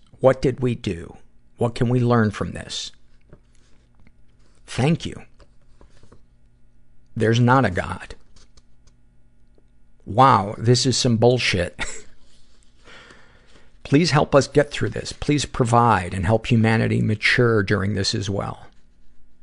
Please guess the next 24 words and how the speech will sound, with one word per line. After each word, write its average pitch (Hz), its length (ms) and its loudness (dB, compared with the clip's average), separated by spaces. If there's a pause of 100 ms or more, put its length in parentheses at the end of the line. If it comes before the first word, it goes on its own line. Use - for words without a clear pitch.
(1160)
Why 131 220 4
make 151 260 0
this - 160 2
something 120 380 2
that 107 140 -2
lasts 110 340 2
a 113 40 2
long 107 320 0
time? 98 540 -2
Make 107 220 -2
it - 120 -2
quick - 380 -2
next - 280 -8
time. 92 460 -10 (1500)
I 160 140 4
still - 240 2
trust - 380 2
you, - 120 2
but - 260 -4
dude, 143 400 0
you're 113 140 0
a 101 60 -6
little 110 200 -2
dramatic. 95 640 -2